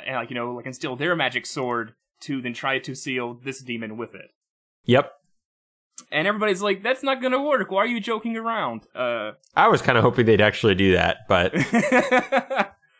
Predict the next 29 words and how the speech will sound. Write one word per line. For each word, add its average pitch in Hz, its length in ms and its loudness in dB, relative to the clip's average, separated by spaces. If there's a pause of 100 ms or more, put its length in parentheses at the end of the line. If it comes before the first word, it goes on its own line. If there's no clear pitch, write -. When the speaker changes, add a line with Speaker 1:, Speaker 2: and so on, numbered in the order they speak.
(480)
Speaker 1:
To 175 160 2
which 185 260 -2
then, 160 400 0 (340)
to, 165 680 -4
yeah, 120 220 -4
to 160 200 -8
which 139 160 -8
then 135 120 -10
Young 160 260 -4
steps 170 280 -8
forward 190 260 -4
and 151 160 -4
is 147 120 -10
like, 147 340 -6
"Yo, 135 380 -2
so, 147 380 -6
you 208 140 -6
know, 139 360 -4 (340)
uh, 113 180 -6
we've 175 140 0
actually, 160 300 -6
like, 131 80 -10
you 147 60 -8
know, 127 140 -6
not 131 220 -6
tried 143 200 -4
everything 160 520 -6
yet. 247 180 -6 (380)
So, 127 640 -4